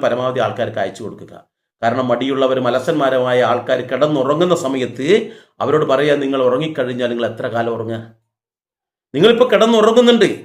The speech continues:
നിങ്ങൾ ഒരു കാര്യവും ചെയ്യുന്നില്ല, വീട്ടിനോ ഗുണമില്ല,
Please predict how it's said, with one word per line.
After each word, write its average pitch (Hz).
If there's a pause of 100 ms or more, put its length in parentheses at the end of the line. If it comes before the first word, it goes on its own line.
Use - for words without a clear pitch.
(400)
നിങ്ങൾ 202
ഒരു 202 (100)
കാര്യവും 226
ചെയ്യുന്നില്ല, 214 (560)
വീട്ടിനോ 202 (100)
ഗുണമില്ല, 214